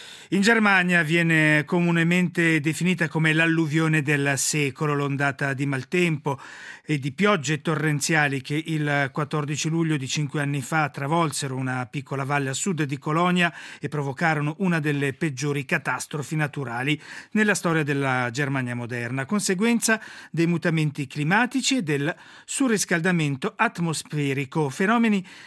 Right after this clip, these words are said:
di questo tipo potrebbero però ripetersi in ogni momento e gli ambientalisti accusano il governo di Friedrich Merz di non fare abbastanza per prevenirli. Sentiamo da Berlino Walter Raue.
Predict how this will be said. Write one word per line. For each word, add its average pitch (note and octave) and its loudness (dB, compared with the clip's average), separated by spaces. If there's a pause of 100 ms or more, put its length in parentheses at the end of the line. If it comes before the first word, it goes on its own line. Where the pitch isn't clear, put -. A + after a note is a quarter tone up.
di F#3+ 0
questo A3 0
tipo F#3+ 2
potrebbero E3 0
però E3+ 0
ripetersi D#3 0
in F#3 0
ogni B3+ 2
momento D#3 0 (260)
e C#3 -6
gli C#3+ -2
ambientalisti D3 0
accusano E3+ -2
il C#3 -2
governo C#3 0
di B2+ -6
Friedrich C3 -8
Merz G#3 0
di F#3 0
non D#3+ 2
fare C3+ -2 (420)
abbastanza G3 0
per C3+ -6
prevenirli. D3+ 0 (240)
Sentiamo F3+ 0
da F#3+ 2
Berlino E3+ 0
Walter C#3+ -2
Raue. G#2 -14